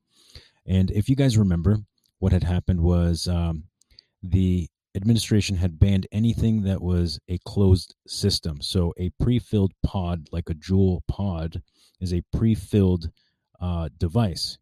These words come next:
That was banned if it was flavored. But if it's a disposable flavored device, then it's okay. And this is what they're saying here.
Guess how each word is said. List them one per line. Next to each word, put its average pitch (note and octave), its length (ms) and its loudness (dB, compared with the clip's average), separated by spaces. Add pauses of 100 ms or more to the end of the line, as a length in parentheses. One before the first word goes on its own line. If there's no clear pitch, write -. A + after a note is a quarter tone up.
(640)
That G2+ 340 -2
was G#2 160 0
banned E2+ 440 2
if F2 120 -6
it F2 100 -2
was E2+ 120 -2
flavored. F#2 640 -2 (420)
But F2 400 0
if F#2 220 -4
it's F2+ 200 -4
a E2+ 140 -4
disposable E2+ 920 0 (340)
flavored F2+ 440 -2
device, E2+ 480 -2
then E2+ 200 -4
it's E2+ 140 -6
okay. E2 560 -2 (180)
And F2 160 -4
this F2+ 180 -4
is F2 120 -4
what E2+ 240 -2
they're D#2 140 -6
saying D#2+ 460 -6
here. D#2+ 360 -4